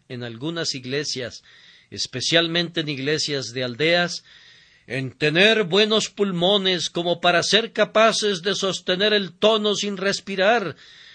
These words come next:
durante veinticinco minutos cuando son breves,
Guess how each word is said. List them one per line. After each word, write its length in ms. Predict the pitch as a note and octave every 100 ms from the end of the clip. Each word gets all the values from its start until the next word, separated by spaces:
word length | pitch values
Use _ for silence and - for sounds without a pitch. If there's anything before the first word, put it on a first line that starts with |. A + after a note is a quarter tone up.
| _
durante 520 | C3+ E3+ F#3 F3+ F3 F#3
veinticinco 840 | F#3+ F3+ F#3+ - A3+ B3+ C4 A#3+
minutos 640 | A3+ A#3 C4 A#3+ G3 -
cuando 260 | F3+ E3+ D#3
son 240 | F#3 E3+
breves, 500 | D#3 F#3+ E3 C#3+